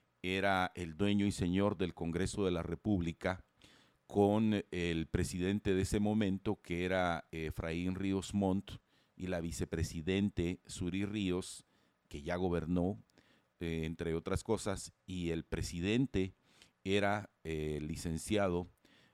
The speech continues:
eh, Alfonso Portillo, que por cierto va para candidato a diputado, eh, fue cuando se tomaron estas decisiones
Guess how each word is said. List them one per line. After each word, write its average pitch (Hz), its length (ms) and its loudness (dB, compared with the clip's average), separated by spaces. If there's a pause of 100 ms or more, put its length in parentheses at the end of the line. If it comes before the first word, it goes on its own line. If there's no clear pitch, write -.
eh, 78 380 -2
Alfonso 101 580 0
Portillo, 110 720 0 (100)
que - 100 -10
por - 200 -8
cierto 101 440 -4
va 90 220 0
para 76 220 -6
candidato 80 600 -6
a - 20 -4
diputado, 87 580 0 (720)
eh, 82 520 -2 (460)
fue 113 120 2
cuando 123 260 0
se 107 120 -2
tomaron 110 540 2
estas 104 300 -2
decisiones 101 800 -2